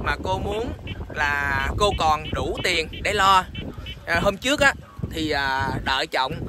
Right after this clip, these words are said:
khi nào Trọng xong công việc thì Trọng sẽ đích thân mang đến và, à, trao cái, à, tiền của Mạnh Thường Quân giúp đỡ cho cô, rồi quay clip lại cho khán giả xem. Thì Trọng cũng xin thông báo như vậy.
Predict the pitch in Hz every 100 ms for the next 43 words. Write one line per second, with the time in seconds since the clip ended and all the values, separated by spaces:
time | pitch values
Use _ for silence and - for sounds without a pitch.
0 | - - 196 185 143 143 - 185 180 185
1 | 165 151 - 143 120 135 160 156 175 220
2 | - - 226 - 196 185 - - 190 196
3 | 190 185 202 277 269 - 147 135 120 -
4 | - 143 135 - 196 202 185 - - -
5 | - 160 180 190 214 180 170 160 - -
6 | - 175 165 156 156 175 160 175 156 185
7 | 185 233 - 139 170 185 190 185 175 -
8 | - 147 147 190 190 202 254 151 139 151
9 | 170 226 208 160 151 208 190 185 - -
10 | - - - - 151 143 165 185 196 180
11 | 185 180 185 233 196 135 156